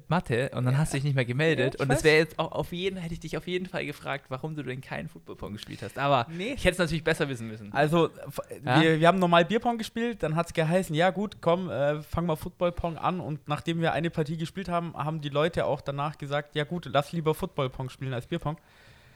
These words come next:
Speaker 2: Was
Speaker 1: Ja.
Speaker 2: ja nur für unser Spiel spricht.
Speaker 1: Es spricht tatsächlich für unser Spiel.
Speaker 2: Aber sonst, äh, ich will ja nicht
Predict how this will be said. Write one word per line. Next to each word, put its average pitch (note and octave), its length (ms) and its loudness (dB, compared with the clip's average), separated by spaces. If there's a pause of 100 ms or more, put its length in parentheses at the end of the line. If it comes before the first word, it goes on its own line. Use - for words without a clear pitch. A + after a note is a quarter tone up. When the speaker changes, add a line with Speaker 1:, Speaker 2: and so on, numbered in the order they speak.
(200)
Speaker 2:
Was C3 240 4
Speaker 1:
Ja. D3+ 80 6
Speaker 2:
ja C#3 80 4
nur E3 180 4
für F3 320 2
unser D#3 220 0
Spiel - 160 -6
spricht. - 320 -6 (680)
Speaker 1:
Es C3+ 80 -4
spricht D#3+ 240 -4
tatsächlich F3 320 -8
für - 60 -16
unser G#2 140 -12
Spiel. - 320 -14 (360)
Speaker 2:
Aber C#3 220 4
sonst, D3+ 400 2
äh, A#2+ 220 2
ich A2+ 240 -8
will C3 100 -2
ja B2 80 2
nicht A#2+ 320 -6